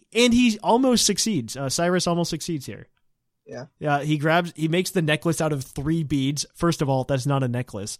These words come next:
Speaker 1: That's, or a chain or whatever they called it, because it's just three beads put together. Uh,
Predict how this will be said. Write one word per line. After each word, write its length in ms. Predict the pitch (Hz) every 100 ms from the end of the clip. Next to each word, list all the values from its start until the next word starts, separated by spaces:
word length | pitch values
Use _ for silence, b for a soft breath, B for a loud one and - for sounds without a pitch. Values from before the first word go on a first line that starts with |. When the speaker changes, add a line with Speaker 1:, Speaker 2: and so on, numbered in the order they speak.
| -
Speaker 1:
That's, 240 | 135 220 -
or 160 | 165 151
a 40 |
chain 380 | 143 - 139 131
or 160 | 123 139
whatever 220 | 135 127
they 100 | 123
called 300 | - 123 113
it, 160 | - -
because 260 | 139 147
it's 100 | 139
just 280 | - 143 -
three 240 | 147 139
beads 320 | 127 123 117 -
put 180 | 131
together. 420 | 127 113 104 95 101 _ - _ _ -
Uh, 220 | 123 123